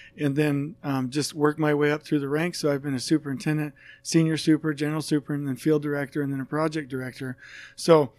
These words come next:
most of it's geared around the field side, but I have a really strong passion for field engineering and supers and what we do in the field in conjunction with surveyors. So, oh, and my claim to fame is this book. I don't know if you guys can see it on here, but the, I told,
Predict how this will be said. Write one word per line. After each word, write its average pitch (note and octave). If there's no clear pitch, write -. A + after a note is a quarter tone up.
most F#3
of E3+
it's -
geared D#3+
around D#3
the C3+
field F#3
side, C3+
but E3
I D#3+
have D3
a C#3+
really E3+
strong D#3
passion D3+
for C3+
field D#3
engineering E3
and D3+
supers D3
and C#3
what D3
we C#3+
do C#3+
in C#3
the C3
field C#3
in D#3
conjunction D3
with C3+
surveyors. C#3+
So, D3
oh, F#3+
and E3
my D#3+
claim G3+
to F3
fame E3+
is C#3
this C#3
book. D#3+
I D#3
don't D3+
know D3
if C3+
you C#3+
guys C#3
can C3
see D3+
it C#3+
on C3
here, C#3
but C3
the, C#3+
I D#3
told, G3